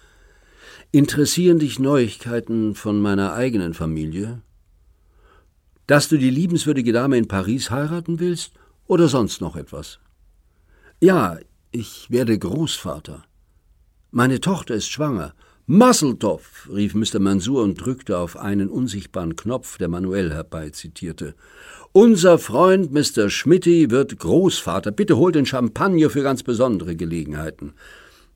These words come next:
Der Haushalt des großen Finanzmanns war so perfekt auf alle Eventualitäten vorbereitet,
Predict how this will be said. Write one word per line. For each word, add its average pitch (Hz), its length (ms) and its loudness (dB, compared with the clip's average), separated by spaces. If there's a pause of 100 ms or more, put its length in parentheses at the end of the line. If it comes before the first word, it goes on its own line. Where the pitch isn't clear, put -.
(420)
Der 69 160 -14
Haushalt 92 380 -4
des 82 120 -10
großen 92 360 -6
Finanzmanns 92 720 -4
war 85 100 -6
so 98 140 -6
perfekt 87 540 -8
auf 82 160 -8
alle 92 180 -8
Eventualitäten 82 840 -6
vorbereitet, 85 760 -4